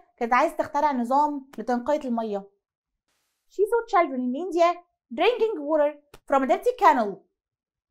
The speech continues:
شافت أطفال في الهند بيشربوا مية من مكان متسخ غير نظيف. What does Deepika use to clean water؟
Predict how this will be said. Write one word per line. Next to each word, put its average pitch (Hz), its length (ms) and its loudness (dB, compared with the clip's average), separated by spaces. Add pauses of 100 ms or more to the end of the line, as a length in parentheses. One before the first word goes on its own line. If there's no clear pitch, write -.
(220)
شافت 494 400 -2
أطفال 262 460 0
في 269 100 -12
الهند 339 420 -8 (300)
بيشربوا 330 520 0
مية 339 380 -4 (520)
من 294 420 -8 (480)
مكان 349 680 -2 (720)
متسخ 254 560 -10 (220)
غير 311 160 0
نظيف. 233 480 -6 (920)
What 370 120 6
does 392 200 0
Deepika 339 300 -2
use 311 380 -4
to - 60 -14
clean 294 240 -8
water؟ 202 300 -6